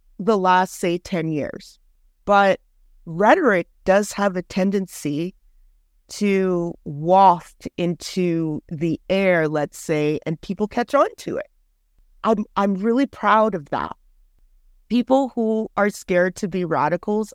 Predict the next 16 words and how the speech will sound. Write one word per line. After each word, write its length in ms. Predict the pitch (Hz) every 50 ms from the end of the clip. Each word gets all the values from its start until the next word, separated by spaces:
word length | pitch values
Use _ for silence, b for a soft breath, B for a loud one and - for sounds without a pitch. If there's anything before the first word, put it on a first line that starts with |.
| - -
oh, 220 | 220 214 202 - - _ _ _ _ _ _ _ _ -
I, 600 | 185 196 202 208 214 220 220 220 220 220 214 220 - _ _ _ _ _ _ _ - - _ _ _ _ _ _ _ _ _ _ _ _ _ _ _ _ _ _
you 280 | 240 233 226 208 202 196 _ _ _ -
relate. 760 | 190 202 190 185 175 160 151 147 - - - - - - _ _ _ _ - _ _ _ _ _ _ _ _ _ _ _ - _ _ _ _ _ _ _ _ _ -
Even 320 | 233 254 254 277 269 262
though 380 | 226 202 190 196 220 240 254 - -
I 140 | 202 196 190
am, 360 | 185 - 175 180 170 170 175
like, 280 | 165 160 156 160 - _
considered 540 | - - 165 151 - - 151 143 160 170 165
a 40 | 180
radical, 480 | 180 175 170 170 175 180 - 185 180
I'm 140 | 170 156 160
sure, 340 | - - - 139 151 180 - _ _ _ _ _ _ _ _ _
um, 640 | - 170 170 170 170 165 165 165 160 160 165 160 - - _ _ _ _ _ _ _ -
even 280 | 254 254 240 277 262